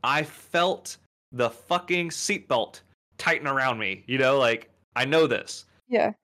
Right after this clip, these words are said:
Speaker 1: And then a tier above that is deja vus that I've had where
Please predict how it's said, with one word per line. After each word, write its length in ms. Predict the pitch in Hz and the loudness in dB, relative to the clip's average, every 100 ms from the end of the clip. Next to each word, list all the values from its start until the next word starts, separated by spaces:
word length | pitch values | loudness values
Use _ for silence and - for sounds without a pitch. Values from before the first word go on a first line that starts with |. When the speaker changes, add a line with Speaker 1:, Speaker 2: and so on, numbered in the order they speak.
| - | -4
Speaker 1:
And 120 | 156 | 0
then 100 | 160 | 0
a 60 | 131 | -2
tier 300 | - 220 208 | -2 0 0
above 460 | 147 139 117 110 | 2 0 -2 -4
that 520 | 127 220 185 131 - - _ | -2 0 0 0 -4 -14 _
is 180 | 139 117 | -2 0
deja 380 | 131 143 127 120 | 0 2 0 0
vus 240 | 123 104 | 0 0
that 120 | 104 | -2
I've 280 | 107 196 226 | 0 0 -2
had 440 | 117 98 92 104 - _ _ _ _ - | -4 -6 -6 -8 -12 _ _ _ _ -4
where 720 | 123 139 131 131 127 127 | 0 2 2 2 2 -2